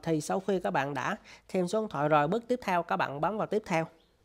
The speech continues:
Thêm tin nhắn này.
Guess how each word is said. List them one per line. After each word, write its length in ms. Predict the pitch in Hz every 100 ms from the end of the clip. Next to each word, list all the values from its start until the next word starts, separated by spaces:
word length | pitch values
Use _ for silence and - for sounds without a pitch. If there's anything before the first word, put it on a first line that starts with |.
| _ _ _ _ _ _ - _ _ _ _ _ _ _ _ _ - _ _ _ _ _ _ _ _ _ _ _ -
Thêm 240 | 190 185
tin 180 | 190 185
nhắn 240 | 190 214
này. 200 | 262 156